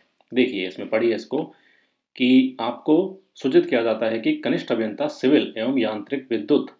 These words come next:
डिग्री एवं डिप्लोमा दोनों के लिए है। पद पर नियुक्ति देने जाने हेतु आपने स्वास्थ्य की जांच करवाकर मुख्य चिकित्सा एवं स्वास्थ्य अधिकारी समकक्ष स्तर से जारी स्वास्थ्य प्रमाण पत्र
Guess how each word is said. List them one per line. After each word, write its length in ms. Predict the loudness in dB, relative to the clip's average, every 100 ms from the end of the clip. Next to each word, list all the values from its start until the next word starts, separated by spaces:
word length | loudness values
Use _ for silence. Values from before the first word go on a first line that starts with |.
| _ -12
डिग्री 400 | -4 -2 2 0 0
एवं 200 | -2 0
डिप्लोमा 340 | 0 -2 -6 -4
दोनों 300 | 0 2 2
के 80 | 0
लिए 140 | -2
है। 120 | -2 -6 -8 _ _ 0
पद 180 | 0 2
पर 120 | 0
नियुक्ति 360 | 0 -2 -2 -2
देने 220 | -2 -2
जाने 240 | -2 -2 -4
हेतु 300 | -6 -4 -4 -4
आपने 420 | -10 -4 0 0
स्वास्थ्य 540 | 0 -2 -2 -4 -10 -8
की 180 | -4 -4 -4
जांच 380 | -6 -4 -4 -6
करवाकर 520 | -6 -4 -6 -4 -4
मुख्य 360 | -2 -4 -4 -6
चिकित्सा 460 | -4 -4 -4 -6 -4
एवं 180 | -4
स्वास्थ्य 400 | -4 -4 -4 -2
अधिकारी 340 | -4 -2 -2 -2
समकक्ष 520 | -4 -8 -6 -8 -8 -16
स्तर 280 | -8 -6
से 160 | 0 0 0 -6 _ _ -14
जारी 400 | -6 -2 0 0
स्वास्थ्य 400 | 0 -4 -2 -2
प्रमाण 300 | -2 -2 -6
पत्र 340 | -2 -2 -2